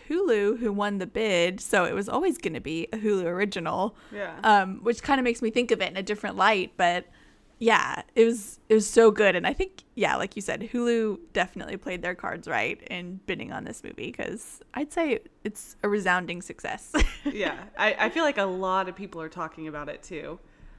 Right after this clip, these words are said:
Speaker 2: Um,
Speaker 1: Yeah.
Speaker 2: but it's just a fun movie, and it's a nice movie to take you out of what's going on in the <laughs> world right now
Speaker 1: Mm-hmm.
Speaker 2: and just enjoy watching something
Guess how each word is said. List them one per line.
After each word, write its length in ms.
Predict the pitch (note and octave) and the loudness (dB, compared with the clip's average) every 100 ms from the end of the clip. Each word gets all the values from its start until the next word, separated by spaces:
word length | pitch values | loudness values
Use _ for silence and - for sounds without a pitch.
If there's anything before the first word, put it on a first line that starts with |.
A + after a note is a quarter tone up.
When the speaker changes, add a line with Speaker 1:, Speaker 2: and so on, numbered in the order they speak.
| - | -14
Speaker 2:
Um, 420 | E3+ D#3+ - - - | -10 -10 -10 -16 -10
Speaker 1:
Yeah. 360 | - G#3 G#3+ G3+ - | -4 -4 -4 -10 -12
Speaker 2:
but 160 | G#3+ | -10
it's 140 | A3 A3 | -8 -8
just 180 | C#4+ C#4+ | -10 -10
a 60 | |
fun 380 | C4 - F#3+ F#3 | -8 -4 -4 -4
movie, 460 | F3 F#3 C#3+ F3 F#3+ | -6 -6 -10 -16 -14
and 300 | F3 F3 E3 | -10 -8 -10
it's 180 | - - | -14 -10
a 140 | F3+ - | -10 -8
nice 320 | F3 F3+ F3+ | -8 -8 -8
movie 180 | G3+ G3 | -8 -8
to 80 | |
take 280 | - F#3+ F3 | -8 -10 -8
you 140 | F#3 E3 | -6 -4
out 120 | D#3+ | -4
of 140 | E3+ | -6
what's 180 | E3 D#3+ | -12 -10
going 300 | D#3+ D#3+ D#3 | -8 -6 -6
on 460 | D3+ E3 F#3+ G#3 - | -6 -6 -6 -10 -12
in 120 | F3+ | -10
the 60 | E3 | -6
<laughs> 20 | |
world 260 | A3+ - C4 | 0 2 2
right 180 | C4+ | 0
now 280 | B3+ B3+ C4+ | 0 -2 -2
Speaker 1:
Mm-hmm. 680 | G#3+ G#3 G#3+ A#3 A3+ A3 A3+ | -2 -6 -6 -4 -4 -4 0
Speaker 2:
and 220 | A#3 B3 | 0 0
just 300 | G#3 G3 - - | -2 -6 -8 -10
enjoy 480 | - G#3 F3 F#3 F#3 | -4 -2 0 0 0
watching 340 | E3 E3+ F3 | -2 -6 -10
something 640 | F3 F3 E3 D#3 D#3 D#3 | -8 -10 -8 -8 -8 -8